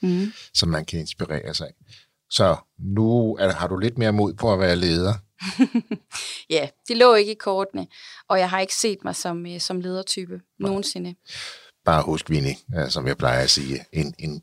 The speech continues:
Speaker 2: en rigtig god leder, det er en, som folk følger, ikke fordi de skal, men fordi de vil.
Speaker 1: Ja, det er rigtigt.
Speaker 2: Og når de kan identificere sig med det, du står for, og måden, du driver din forretning på, så skal de nok følge dig.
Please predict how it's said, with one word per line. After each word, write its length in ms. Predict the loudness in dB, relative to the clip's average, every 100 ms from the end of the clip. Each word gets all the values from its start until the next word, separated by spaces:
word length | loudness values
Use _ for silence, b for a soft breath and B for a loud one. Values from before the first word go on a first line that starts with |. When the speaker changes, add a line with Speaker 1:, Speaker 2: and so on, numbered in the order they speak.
| _
Speaker 2:
en 220 | -8 2
rigtig 320 | 2 2 0 0
god 220 | 0 -2
leder, 320 | -4 -4 -6 -12 _ _ 0
det 100 | 2
er 140 | 2 2
en, 80 | 0
som 200 | 0 0
folk 280 | 0 0
følger, 320 | 0 -2 0 0
ikke 180 | 2
fordi 180 | 2 2
de 140 | 0 0
skal, 260 | 2 0 -2 -20 _ _
men 140 | -12 -10
fordi 220 | -10 -10
de 160 | -10 -6
vil. 180 | -6 -8 _ _ _ _ _ _ -18 -14
Speaker 1:
Ja, 40 |
det 380 | -14 -16 -20 -20
er 80 | -18
rigtigt. 140 | -8
Speaker 2:
Og 120 | -4
når 120 | -2
de 120 | -2 0
kan 120 | 0
identificere 680 | 0 -2 -2 2 6 6 6
sig 120 | 4
med 100 | 2
det, 140 | 0
du 80 | 0
står 280 | 4 4 2
for, 260 | 0 -2 -4 -14
og 100 | -6
måden, 300 | 0 2 0
du 80 | -2
driver 200 | -2 -4
din 120 | -6
forretning 500 | -6 -4 -6 -8 -6
på, 160 | -6 -4
så 200 | -2 0
skal 200 | 0 -2
de 80 | -4
nok 260 | -4 -4 -4
følge 320 | -2 -2 0
dig. 220 | -2